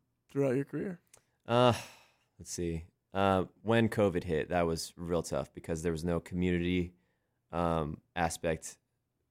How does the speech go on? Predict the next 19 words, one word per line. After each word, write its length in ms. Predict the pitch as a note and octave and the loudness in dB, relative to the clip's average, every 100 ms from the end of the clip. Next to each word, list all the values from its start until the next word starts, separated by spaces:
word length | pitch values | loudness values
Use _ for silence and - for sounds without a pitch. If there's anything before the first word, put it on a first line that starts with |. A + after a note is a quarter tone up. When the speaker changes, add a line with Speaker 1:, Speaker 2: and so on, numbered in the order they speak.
| _ | _
Speaker 2:
to, 500 | - F2 D#2 D2 C#2+ - _ _ - | -6 -2 -2 -2 -6 -10 _ _ -8
uh, 220 | D2+ C#2+ - | -4 -4 -6
the 80 | F2 | -4
worship, 440 | F2 D#2+ D#2+ - _ _ _ _ | -2 -2 -6 -8 _ _ _ _
to 220 | G#2 F2 - | -8 -8 -8
our, 100 | F2+ | -2
like, 180 | E2+ - - | -2 -2 -4
our 120 | E2+ | -2
worship 340 | D#2+ D#2 - D2 | -2 -4 -6 -6
lives, 280 | C#2 C#2+ | -6 -6
really. 320 | D#2+ D2+ D2+ E2+ _ _ - | -6 -4 -4 -8 _ _ -8
We 100 | F#2+ | -6
stayed 260 | - G2 | 2 4
home 280 | F2 E2 E2 | 4 0 0
in 60 | D#2+ | -2
quarantine 500 | - E2+ D#2+ D#2 D#2 | -4 -4 -4 -6 -10
for 360 | - D#2 D2 - | -8 -6 -6 -6
a 60 | |
huge 580 | E2+ - E2 D#2+ - - | -12 -8 -8 -8 -10 -14